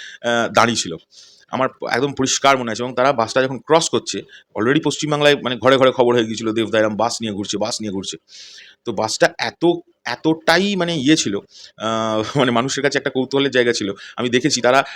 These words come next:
হাততালি দিচ্ছে, বাসটা যখন ক্রস করছে রাস্তা দিয়ে, তারা হাততালি দিচ্ছিল। তো আমি শিওর এবারে এরকম একটা কিছু হবে। এবং এই, এবারে যে বাস, বাসটাকে সাজানো হচ্ছে, সেটা বীভৎস লেভেলের মানে একটা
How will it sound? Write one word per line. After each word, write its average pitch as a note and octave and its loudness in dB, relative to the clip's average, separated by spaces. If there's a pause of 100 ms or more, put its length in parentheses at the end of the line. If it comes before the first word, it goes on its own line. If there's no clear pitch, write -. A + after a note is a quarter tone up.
(120)
হাততালি F3+ 2
দিচ্ছে, E3+ -2
বাসটা B2 0
যখন D3 -2
ক্রস C#3+ -2
করছে D3+ 0
রাস্তা C3 2
দিয়ে, A2+ -6
তারা D3 2
হাততালি C3 0
দিচ্ছিল। E2 -8 (300)
তো F3 -2
আমি F#3 0
শিওর D3+ 2
এবারে C#3 4 (160)
এরকম B2 0
একটা A#2+ -2
কিছু A2+ -6
হবে। G2+ 0
এবং C3+ -4
এই, G#2+ -8
এবারে B2 2
যে D3+ -4
বাস, C3+ -2
বাসটাকে C3+ -4 (380)
সাজানো C#3 2
হচ্ছে, A2 -4 (280)
সেটা F#3+ 2
বীভৎস D3 -4
লেভেলের F3+ 2 (220)
মানে A2+ -6
একটা G#2 0